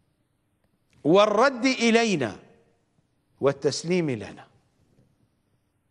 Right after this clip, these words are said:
هذا هو تعريف دين محمد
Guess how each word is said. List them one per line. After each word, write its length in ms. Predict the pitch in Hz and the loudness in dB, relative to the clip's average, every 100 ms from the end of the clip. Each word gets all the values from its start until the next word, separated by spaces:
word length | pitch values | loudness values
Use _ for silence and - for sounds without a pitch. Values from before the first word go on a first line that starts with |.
| _ _ _ _ _ _ _ _ _ _ _ _ _ _ | _ _ _ _ _ _ _ _ _ _ _ _ _ _
هذا 300 | 202 202 175 | -2 0 0
هو 180 | 180 175 | 2 0
تعريف 600 | 165 139 135 196 185 175 165 - - _ _ _ _ _ _ _ | 0 0 0 0 -2 -4 -4 -6 -14 _ _ _ _ _ _ _
دين 840 | 117 131 170 180 170 165 160 170 - _ _ _ _ | -6 -2 0 0 0 0 -2 -6 -16 _ _ _ _
محمد 880 | 120 - 165 165 151 135 147 139 | -8 -4 -2 -2 -4 -2 -4 -4